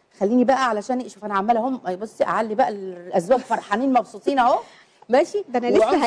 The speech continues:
Speaker 2: هاجيلك في
Speaker 1: الرجالة
Speaker 2: سي، في، في
Speaker 1: لسه هقول.
Speaker 2: سي فلان دي اللي
Speaker 1: آه.
Speaker 2: انت <laughs> دخلت
Speaker 1: بس،
Speaker 2: فيها.
Speaker 1: بس خليني، خليني معاكي بقى في الجانب ده، أفرق ما بين حالتين.
Speaker 2: آه.
Speaker 1: ما بين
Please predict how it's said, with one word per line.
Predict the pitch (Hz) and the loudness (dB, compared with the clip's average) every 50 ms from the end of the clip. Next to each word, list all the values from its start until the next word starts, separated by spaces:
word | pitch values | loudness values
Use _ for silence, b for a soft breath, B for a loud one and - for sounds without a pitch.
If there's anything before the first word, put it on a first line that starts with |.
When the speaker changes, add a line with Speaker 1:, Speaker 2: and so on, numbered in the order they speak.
| - | 2
Speaker 2:
هاجيلك | 269 - - 370 415 233 | 2 2 2 2 2 0
في | 208 - 277 | 0 -2 -2
Speaker 1:
الرجالة | 311 320 339 381 494 | 0 0 0 -2 -2
Speaker 2:
سي، | 466 277 | -4 -6
في، | - 294 349 294 | -4 -2 -2 0
في | - 285 | 2 0
Speaker 1:
لسه | - | 0
هقول. | 196 226 302 | 2 2 0
Speaker 2:
سي | 320 262 | 0 0
فلان | 269 285 269 285 294 370 370 320 269 | 0 0 2 2 2 2 2 0 -4
دي | 233 294 | -4 -2
اللي | 320 202 | 0 0
Speaker 1:
آه. | 202 277 381 | 0 0 0
Speaker 2:
انت | - - | 0 0
<laughs> | 269 311 - - 381 339 330 349 254 226 285 | 0 0 0 2 0 0 0 -2 -2 0 2
دخلت | 269 302 320 | 2 2 2
Speaker 1:
بس، | 370 - - | 0 -2 -6
Speaker 2:
فيها. | 311 - 311 320 320 | -8 -4 0 0 0
Speaker 1:
بس | 392 - 403 | 0 0 -4
خليني، | 392 - 320 254 247 269 320 330 339 285 - _ _ - | -4 -2 -2 -2 -2 -2 -2 -2 -2 -4 -6 _ _ -2
خليني | 247 233 233 269 294 311 269 | -2 -2 -2 -2 -4 -6 -6
معاكي | 226 214 247 269 - 240 | -4 -4 -4 -4 0 0
بقى | 214 233 - 220 | 0 0 0 -4
في | - 208 | -8 -8
الجانب | 190 185 226 226 220 190 | -4 -4 -2 -2 -4 -8
ده، | - - - | -10 -10 -6
أفرق | 208 - 277 269 247 220 - | -2 0 2 2 2 0 -2
ما | 190 190 | -2 -4
بين | 180 220 220 196 | -2 -2 -2 -2
حالتين. | - 208 180 170 - - 170 165 165 - | -4 -6 -8 -8 -10 -18 -20 -20 -18 -18
Speaker 2:
آه. | 214 208 190 196 214 B B B | -18 -16 -18 -20 -20 B B B
Speaker 1:
ما | 233 240 | 2 4
بين | 226 339 349 | 4 4 0